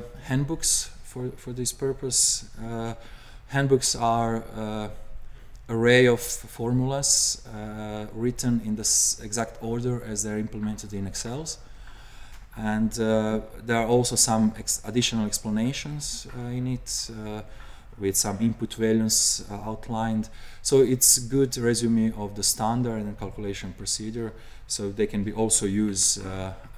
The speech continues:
as a supplement to the technical reports that each standard, uh, has.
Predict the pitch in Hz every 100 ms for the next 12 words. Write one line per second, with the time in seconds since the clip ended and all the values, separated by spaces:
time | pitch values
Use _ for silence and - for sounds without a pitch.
0 | - 92 90 95 107 98 - 90 90 87
1 | - - 92 87 90 - - 92 92 90
2 | - 98 92 - - - - - - 92
3 | - 92 90 82 - 101 90 90 87 -
4 | - - - - - 95 85 -